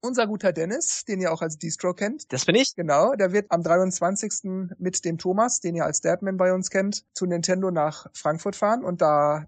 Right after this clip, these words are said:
Speaker 1: beim Post E drei Event beiwohnen und fleißig Spiele spielen und anzocken und uns berichten, berichten, berichten.
Speaker 2: Es wird zwar nicht dieses, äh, Splatoon-Feeling sein mit,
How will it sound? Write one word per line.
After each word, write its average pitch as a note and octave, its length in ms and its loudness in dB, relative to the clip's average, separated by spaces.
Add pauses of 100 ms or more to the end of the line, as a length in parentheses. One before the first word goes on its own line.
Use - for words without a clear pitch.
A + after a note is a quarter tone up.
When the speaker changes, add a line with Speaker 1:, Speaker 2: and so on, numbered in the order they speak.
(160)
Speaker 1:
beim D3+ 200 2
Post D#3+ 280 -4
E D3+ 60 -6
drei D#3 180 0
Event D#3+ 340 -4
beiwohnen D3+ 460 0
und D#3 180 -6
fleißig E3 380 -2
Spiele G3 260 -2
spielen E3+ 320 -4
und D#3+ 200 -6
anzocken F#3+ 440 -2
und E3 200 0
uns D#3+ 200 -2
berichten, E3 380 0
berichten, E3 380 0
berichten. F3 440 0 (140)
Speaker 2:
Es - 160 -2
wird E3 140 4
zwar C#3+ 120 4
nicht D3 200 2
dieses, B2+ 340 2
äh, C3+ 200 6
Splatoon-Feeling D3 1400 0
sein C#3 240 4
mit, B2+ 240 -2